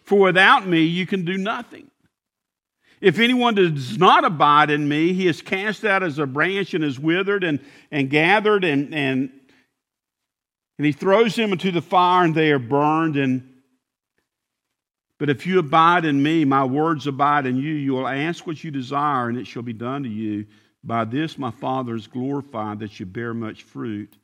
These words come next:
so you will be my disciple."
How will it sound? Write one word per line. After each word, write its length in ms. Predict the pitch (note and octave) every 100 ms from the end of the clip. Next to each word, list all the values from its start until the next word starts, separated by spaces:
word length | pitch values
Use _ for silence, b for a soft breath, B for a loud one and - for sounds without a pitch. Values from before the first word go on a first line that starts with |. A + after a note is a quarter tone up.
| _ _ _ _ _ _ _ _ _ _ _ _ _ _
so 220 | _ - B2+
you 120 | A#2+
will 80 | A2+
be 160 | B2+
my 160 | A#2+ B2
disciple." 640 | B2 - D#3 D3 - E3